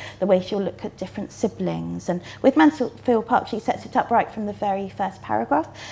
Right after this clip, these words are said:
where she talks about Fanny Price's mother and her two aunts. And so just by establishing that from the very beginning, she's setting up these sort of wonderfully these sort of beautiful patterns, really, within her novels, and I really love that.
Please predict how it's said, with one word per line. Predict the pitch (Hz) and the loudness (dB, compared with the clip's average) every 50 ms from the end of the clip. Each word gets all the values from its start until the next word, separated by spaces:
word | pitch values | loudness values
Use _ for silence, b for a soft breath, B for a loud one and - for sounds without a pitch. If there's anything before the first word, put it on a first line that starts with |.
| B B | B B
where | - 202 | 8 8
she | 202 - 226 | 8 6 2
talks | - - 247 - - - - | 2 2 2 2 2 -2 -4
about | 208 - 202 190 180 - - - | 0 2 2 2 2 0 -2 -2
Fanny | 226 208 208 208 | -2 0 0 -2
Price's | 208 - 226 208 202 202 - - 220 208 - 214 | -4 -2 0 0 0 0 -2 -6 -8 -6 -2 -2
mother | 214 208 196 - - 202 196 196 196 196 B B B B B B B B | -2 -2 -2 0 0 2 2 0 -2 -6 B B B B B B B B
and | 190 190 185 185 190 190 185 | 0 2 2 2 0 -2 -2
her | - - 208 196 | -4 -4 -4 -4
two | 196 - - 233 220 226 | -4 0 2 4 4 6
aunts. | 226 233 254 269 285 - - - - | 6 4 4 2 2 0 -4 -6 -2
And | - 202 214 208 208 | 0 0 2 0 0
so | - - 220 214 | 2 4 4 4
just | 202 - 240 233 - - | 4 4 0 0 0 2
by | - 214 208 | 4 4 4
establishing | 208 208 - - - 240 - - 196 - - 220 220 | 4 2 -2 -2 -2 -2 -2 -4 -10 -10 -8 -6 -2
that | 220 208 - - - | -2 -2 -4 -4 -4
from | 220 220 | -2 -2
the | 214 | 0
very | - 220 214 214 | 4 4 4 4
beginning, | - 220 - 240 226 208 170 160 165 170 170 B B B B B B B | 2 0 0 2 2 2 2 -2 -4 -6 -8 B B B B B B B
she's | - 220 214 208 | 0 0 0 0
setting | - - - 202 - - - 226 214 | 2 2 2 2 0 -2 -4 -2 0
up | 196 180 - - - - | 0 0 -2 -4 -6 -2
these | 196 202 190 - | -2 -2 -2 -2
sort | - - 226 226 - | -4 -4 -4 -4 -6
of | 214 - - | -10 -2 2
wonderfully | 247 254 240 247 240 233 - 220 - - - 220 214 208 208 208 208 208 B B B B B B B B - - - - | 4 4 6 4 2 0 -2 -8 -12 -8 -4 -2 0 0 0 0 -2 -4 B B B B B B B B -20 -18 -12 -8
these | - - 214 247 247 - | -4 0 2 2 2 4
sort | - 311 - | 2 2 2
of | - - | 0 2
beautiful | 294 302 302 - - 302 285 | 4 4 4 4 4 2 2
patterns, | 294 - - 311 - - - 233 202 190 185 185 180 - - | 2 0 -10 -10 -10 -8 -6 -4 -4 -4 -4 -6 -6 -6 -4
really, | 180 160 160 165 165 | -2 -2 -2 -2 -2
within | 175 190 190 202 202 185 | -2 -2 0 -2 -2 -2
her | 180 180 | -2 -2
novels, | 180 170 165 160 - 170 165 165 165 165 175 - - | -2 -2 -4 -6 -6 -8 -6 -6 -6 -8 -8 -4 -2
and | - 202 196 202 202 - | -2 0 0 -2 -2 -2
I | 185 | -2
really | 208 214 208 190 196 185 | -2 0 -2 -2 -2 -4
love | 185 190 - - | -6 -6 -8 -8
that. | - 175 170 - | -6 -6 -6 -8